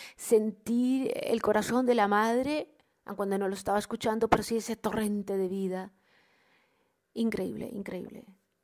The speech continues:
No tengo palabras, estoy hoy muy... No tengo palabras, no sé cómo expresárselos. Lo que, la experiencia esta mañana.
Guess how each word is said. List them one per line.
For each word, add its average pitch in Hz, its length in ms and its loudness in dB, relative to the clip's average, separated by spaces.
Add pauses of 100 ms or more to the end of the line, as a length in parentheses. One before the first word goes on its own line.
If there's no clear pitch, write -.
(440)
No 214 200 2
tengo 190 220 2
palabras, 175 520 -2
estoy 190 360 -6
hoy 185 120 -2
muy... 202 480 -4 (4000)
No 208 160 -2
tengo 185 240 0
palabras, 170 400 0
no 185 100 -6
sé 202 140 -4
cómo 185 180 -8
expresárselos. - 880 -8 (1600)
Lo 170 240 -4
que, 165 360 -8 (360)
la 170 80 -6
experiencia 170 420 -8
esta - 180 -8
mañana. - 540 -10